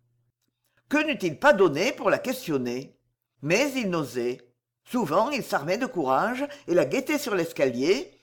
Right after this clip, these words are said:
mais dès qu'elle arrêtait sur lui son grand œil noir tranquille, toutes les phrases qu'il avait préparées s'envolaient de son cerveau, sa langue se collait contre son palais,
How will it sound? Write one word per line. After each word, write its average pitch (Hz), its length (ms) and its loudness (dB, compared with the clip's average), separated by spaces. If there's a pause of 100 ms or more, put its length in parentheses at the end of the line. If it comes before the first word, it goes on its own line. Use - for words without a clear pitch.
(320)
mais 214 220 0
dès 208 260 0
qu'elle 320 160 2
arrêtait 220 360 2
sur 147 240 -2
lui 190 240 -2
son 147 200 -6
grand 196 340 -2
œil 196 140 2
noir 180 300 2
tranquille, 160 640 0 (380)
toutes 311 200 2
les 285 100 2
phrases 196 380 0
qu'il 165 160 0
avait 139 180 4
préparées 208 540 0
s'envolaient 233 500 -2
de 160 100 -2
son 139 200 -6
cerveau, 139 600 -2 (460)
sa 190 140 4
langue 247 380 0
se 175 140 -4
collait 269 340 -2
contre 185 240 -4
son 151 200 -8
palais, 139 560 0